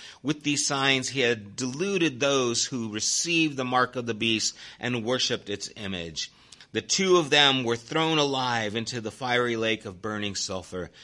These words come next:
The rest were killed with the sword coming out of his mouth of the rider of the horse, and all the birds gorged themselves on their flesh." Pretty vicious.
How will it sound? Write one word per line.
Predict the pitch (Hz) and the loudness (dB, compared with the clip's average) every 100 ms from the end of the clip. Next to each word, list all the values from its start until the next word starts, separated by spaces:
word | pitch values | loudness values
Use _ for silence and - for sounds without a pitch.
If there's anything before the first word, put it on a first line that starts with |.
| - - | -20 -6
The | - | -2
rest | 104 131 143 - | 0 2 0 -2
were | 120 113 | -4 -6
killed | - 170 165 156 | 0 6 8 6
with | 143 | 0
the | 135 | -6
sword | - - 120 117 113 | -6 0 2 2 0
coming | - 123 117 113 - | -6 -4 -4 -6 0
out | 135 127 | 2 2
of | 117 | -2
his | 110 101 | -8 -4
mouth | 107 104 104 - | 2 2 0 -6
of | 113 95 | -12 -6
the | 98 | -4
rider | 104 104 104 | 0 0 0
of | 101 | -2
the | 92 | -4
horse, | - 101 95 87 - _ - - - | -4 -2 0 -2 -8 _ -20 -20 -14
and | 110 117 | -14 -8
all | 135 139 143 139 | -2 0 0 -2
the | 117 | -4
birds | 120 98 104 117 104 92 82 90 87 _ _ - _ _ | -8 -10 0 2 4 0 -2 -6 -8 _ _ -20 _ _
gorged | 127 139 123 98 | 2 2 2 -2
themselves | 107 98 - 98 92 85 92 - - _ _ _ | -4 -4 -4 -2 -4 -6 -8 -10 -14 _ _ _
on | 90 98 98 | -8 -6 -6
their | 95 92 | -6 -8
flesh." | - - 73 - - - - _ _ _ _ _ - _ _ _ _ _ _ _ _ - - - - - _ _ _ _ _ _ _ | -12 -16 -16 -12 -8 -8 -10 _ _ _ _ _ -14 _ _ _ _ _ _ _ _ -20 -20 -20 -20 -20 _ _ _ _ _ _ _
Pretty | - - 127 92 | -14 -12 -8 -8
vicious. | 76 78 - - - - | -8 -4 -4 -2 -2 -2